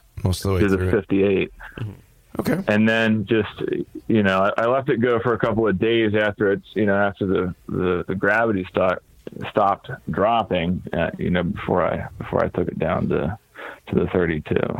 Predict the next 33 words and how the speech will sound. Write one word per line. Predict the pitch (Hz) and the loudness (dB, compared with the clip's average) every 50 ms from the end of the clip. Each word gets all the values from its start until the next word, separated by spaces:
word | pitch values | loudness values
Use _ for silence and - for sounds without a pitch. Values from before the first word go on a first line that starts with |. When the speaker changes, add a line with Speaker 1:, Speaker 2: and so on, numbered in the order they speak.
| 117 117 | -8 -6
Speaker 1:
So | - - 156 | -2 0 0
what | 170 196 | 0 2
about | 190 196 180 | 0 0 0
your | 170 156 143 | 2 2 2
Speaker 2:
And | 123 110 | 2 2
what | 123 131 | 2 4
I | 123 | 2
Speaker 1:
your | 117 113 | 2 2
Speaker 2:
did | 123 123 113 107 | 2 2 2 2
there | 117 117 117 113 110 | 2 4 4 2 2
is | 101 107 | 2 2
I, | 104 92 - 104 - - | 2 2 2 2 2 0
like, | 110 120 120 120 120 - - - | 0 0 0 -2 -2 -4 0 0
I, | 117 | 2
I | 120 | 2
just | 127 127 90 - | 4 2 0 0
pulled | - 139 135 117 110 | 0 2 4 4 2
a | |
probe | 95 - - 123 117 117 113 101 107 | 0 2 2 2 4 4 4 4 2
out | - 104 107 104 104 | 2 2 2 2 2
of | 101 101 95 95 | 2 2 2 2
the | 98 98 | 2 4
actual | 98 95 95 - - 95 | 4 2 0 0 -2 -2
fermentation | - - 104 101 98 95 95 - 107 104 101 98 - 107 98 | 0 2 2 2 2 2 2 2 2 2 2 2 0 0 0
and, | 98 95 92 - - | 0 0 -2 -2 -2
and | 92 90 - | -2 0 2
Speaker 1:
Yeah. | 110 107 | 2 2
Speaker 2:
hang | 98 98 101 | 2 2 2
it | 98 98 - | 0 0 0
in | - 101 98 92 | 0 2 2 2
the | 87 - - - | 0 0 0 0
fridge | 117 110 107 101 95 92 92 95 - _ - - - - - - - - | 2 2 4 4 2 2 0 -2 -6 _ -20 -20 -18 -18 -18 -16 -10 -4
and | - 95 92 95 | 0 2 2 2